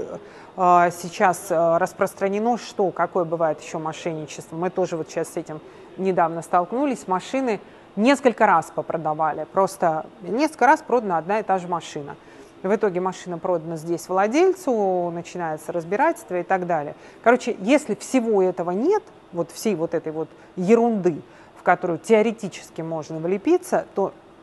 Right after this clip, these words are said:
ну, вроде как Минпромторг, ну, ответил официально, что никакого дополнительного потом платежа платить не нужно будет. А, и это очень отрадно, потому что,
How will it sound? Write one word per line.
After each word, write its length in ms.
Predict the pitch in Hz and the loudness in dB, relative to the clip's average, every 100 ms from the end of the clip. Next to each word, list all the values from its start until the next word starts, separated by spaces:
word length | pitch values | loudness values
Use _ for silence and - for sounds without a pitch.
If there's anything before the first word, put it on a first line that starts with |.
| - - - - - - - 170 | -20 -20 -20 -20 -20 -20 -18 -6
ну, 140 | 208 | -4
вроде 480 | 160 185 262 277 202 | 0 0 2 0 -2
как 360 | - 202 214 | 2 2 2
Минпромторг, 960 | 196 190 165 - 165 151 175 226 247 - | 0 -2 -2 -4 -6 -4 -2 0 -2 -8
ну, 340 | 165 170 160 | -8 -8 -4
ответил 580 | 156 160 156 190 196 196 | -4 -2 -4 -4 -2 -6
официально, 720 | 160 165 - 185 214 233 175 | -6 -10 -4 0 0 -2 -8
что 540 | 147 - - 170 170 - - - | -10 -16 -10 -6 -6 -6 -14 -10
никакого 920 | 185 214 226 214 208 - 175 147 - - - - | -4 -4 -4 -4 -4 -2 -2 -2 -8 -18 -20 -12
дополнительного 960 | 175 175 185 190 196 175 165 156 147 143 | -6 -2 0 0 -2 -6 -8 -8 -10 -6
потом 440 | 170 170 170 151 | -4 -4 -4 -8
платежа 680 | - 170 165 175 156 226 311 - - - | -6 -6 -4 -6 -2 -2 -2 -8 -20 -12
платить 380 | 175 170 214 - | -8 -8 -10 -8
не 100 | 202 | -6
нужно 420 | 185 180 156 156 | -6 -8 -10 -12
будет. 280 | 147 147 151 - - - - - - - - - | -10 -12 -14 -20 -20 -20 -20 -20 -20 -20 -20 -8
А, 580 | 160 160 160 156 156 - | -4 -2 -2 -4 -6 -8
и 140 | 202 240 | -2 2
это 180 | 254 240 | 4 4
очень 340 | 226 - 202 | 2 -2 -2
отрадно, 540 | 202 226 311 359 240 | 0 2 4 4 0
потому 340 | - 165 180 202 | -2 -2 -2 -4
что, 320 | - 190 | 0 2